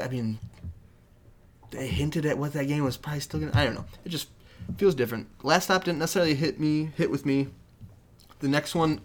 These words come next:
did a little more, just because it's, uh, it looked like very stylized freeze frames, kinda reminded me of, uh, didn't look like it, but just 'cause maybe exploring freeze frames, Obra Dinn, but it was,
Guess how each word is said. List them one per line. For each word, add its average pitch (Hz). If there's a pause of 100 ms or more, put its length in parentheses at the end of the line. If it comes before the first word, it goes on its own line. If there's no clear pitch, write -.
did 143
a 156
little 147
more, 120 (540)
just -
because 120
it's, 110
uh, - (140)
it -
looked 139
like 220 (580)
very 135
stylized 123
freeze 123
frames, 120
kinda 120
reminded 117
me 113
of, 110 (600)
uh, - (180)
didn't 113
look 131
like 110
it, -
but 92 (100)
just -
'cause 110
maybe 113
exploring 117
freeze 113
frames, 107
Obra 117
Dinn, 113 (400)
but 113
it 110
was, -